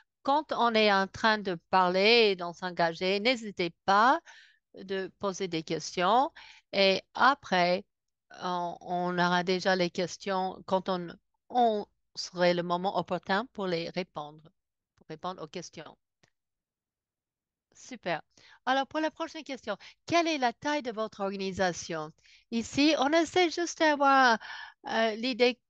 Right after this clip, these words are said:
quelles sont les organisations diverses, si sont petites, moyennes ou, ou plus importantes, plus grandes, par exemple les agences gouvernementales.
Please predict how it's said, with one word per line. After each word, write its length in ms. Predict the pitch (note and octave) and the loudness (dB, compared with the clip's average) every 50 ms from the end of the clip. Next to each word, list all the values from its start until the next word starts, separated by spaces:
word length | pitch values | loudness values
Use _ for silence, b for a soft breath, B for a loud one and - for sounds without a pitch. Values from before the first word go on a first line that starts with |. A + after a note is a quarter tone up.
| _ _ - | _ _ -2
quelles 200 | - C#4 C4+ C4+ | 0 0 0 0
sont 220 | - D#4+ D#4 D4+ | -2 -4 -4 -4
les 320 | D4 C#4 B3 A#3 A3+ G3 A3 | -4 -2 0 -2 0 0 -2
organisations 840 | A3 G#3+ G#3 G#3 F#3+ F#3+ G#3 G3 F3+ - - - G#3 G3 F#3+ F#3+ | -2 -2 -4 -6 -4 0 0 0 -2 -4 -6 -6 -4 -4 -4 -4
diverses, 680 | F#3+ F#3+ C#4+ D#4 D4 A3 G#3 F#3+ F#3+ F#3+ G3 G3 F#3+ - G3 F#3 F3+ | -6 -4 -2 -2 0 2 4 6 6 6 6 4 2 0 -2 -8 -8
si 180 | E3 - G3 F3 | -8 -10 -10 -8
sont 280 | - - F3+ F3 F3 - B B B B B _ - | -4 -2 -2 -2 -2 -4 B B B B B _ -2
petites, 360 | G#3 G#3+ - - A3+ A3 F#3+ | -2 0 0 -2 -4 -4 -4
moyennes 680 | G3 F#3+ G3 G3 F#3+ F#3+ F#3+ G3 G3 G3+ G3 G3 G3 | -2 0 2 4 4 4 4 4 4 2 0 -2 -4
ou, 380 | F3+ F3 E3+ E3+ E3+ - - - _ - - | -4 -6 -6 -8 -12 -16 -20 -20 _ -14 -10
ou 140 | - E3 E3+ E3+ _ | -8 -8 -10 -10 _
plus 240 | - F#3+ F#3 E3 G3 | -8 -8 -6 -4 -4
importantes, 580 | F3+ E3+ - - E3+ E3 - - F3+ E3+ E3 | -6 -4 0 -2 -2 0 0 -2 -4 -4 -4
plus 160 | - F3+ F3+ D#3+ | -6 -8 -6 -6
grandes, 440 | - D#3+ D#3+ E3 F#3+ G3+ F#3+ F3+ - B B B B _ _ - | -4 0 2 2 2 2 0 -2 -6 B B B B _ _ -4
par 180 | F#3 D#3+ - | -4 -2 -2
exemple 360 | E3 D3+ F3 E3+ E3+ E3+ F3 | -4 -2 0 0 0 0 0
les 220 | F3 D#3 D3+ D3+ D#3 | 0 0 0 0 0
agences 480 | D3 D3 D3 - D#3+ D#3+ D#3+ D3+ - | -2 -2 -2 -4 -6 -6 -8 -10 -10
gouvernementales. 1000 | E3 D3+ D3+ - - D3+ E3+ E3 D#3+ F3 G3 A#3+ C4 - - F3 E3 E3 F3 F#3 | -12 -12 -12 -12 -10 -10 -10 -10 -8 -8 -10 -10 -8 -4 -2 0 2 2 0 -2